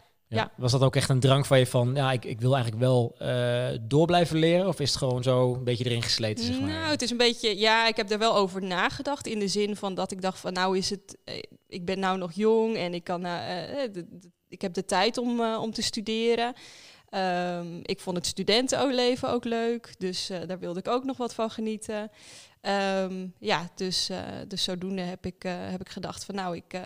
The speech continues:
Speaker 2: ik, ik doe nu zoveel mogelijk wat ik, eh, wat ik leuk vind."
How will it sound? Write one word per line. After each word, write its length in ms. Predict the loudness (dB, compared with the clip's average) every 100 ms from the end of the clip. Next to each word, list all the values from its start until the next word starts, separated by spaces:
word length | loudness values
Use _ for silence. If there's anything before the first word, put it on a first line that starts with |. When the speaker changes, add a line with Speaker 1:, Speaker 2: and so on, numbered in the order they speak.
| -10 -10 -12
Speaker 2:
ik, 120 | -14
ik 160 | -16 -16
doe 120 | -6 -2
nu 160 | -2
zoveel 380 | -2 -4 -2 -2
mogelijk 460 | -2 -2 -2 -6 -4
wat 200 | -6 -6
ik, 200 | -8 -8
eh, 100 | -6 -6 -8 -10 -16 _
wat 120 | -8
ik 80 | -2
leuk 220 | 0 -2
vind." 460 | -2 -4 -4 -6